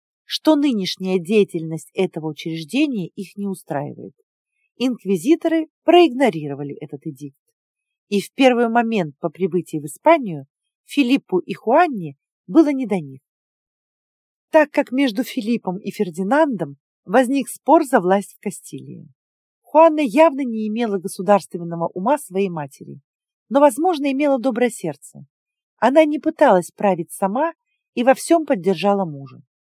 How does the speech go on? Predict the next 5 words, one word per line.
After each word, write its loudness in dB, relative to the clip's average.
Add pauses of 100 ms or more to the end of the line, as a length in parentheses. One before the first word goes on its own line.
(340)
Когда 4
споры 0
были 0
как-то 0
урегулированы, -4